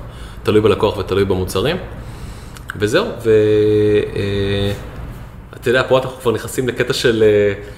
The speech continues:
כמה עמוק אנחנו רוצים להיכנס לסיפור. אתה יודע, כי, כי האם הפוקוס שלנו הולך להיות הפוקוס על הסיפור של איך הגעתי לאיפה שהגעתי היום, או האם הפוקוס שלנו הולך להיות על העתיד?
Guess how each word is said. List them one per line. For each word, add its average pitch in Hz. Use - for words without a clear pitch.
כמה 160
עמוק 135
אנחנו 127
רוצים 120
להיכנס 127
לסיפור. 113
אתה -
יודע, 107
כי, 110
כי 104
האם -
הפוקוס 139
שלנו 117
הולך 117
להיות 113
הפוקוס 117
על 101
הסיפור 120
של 90
איך 120
הגעתי 110
לאיפה 101
שהגעתי 98
היום, 160
או 156
האם 151
הפוקוס 143
שלנו 120
הולך 117
להיות 113
על 113
העתיד? 101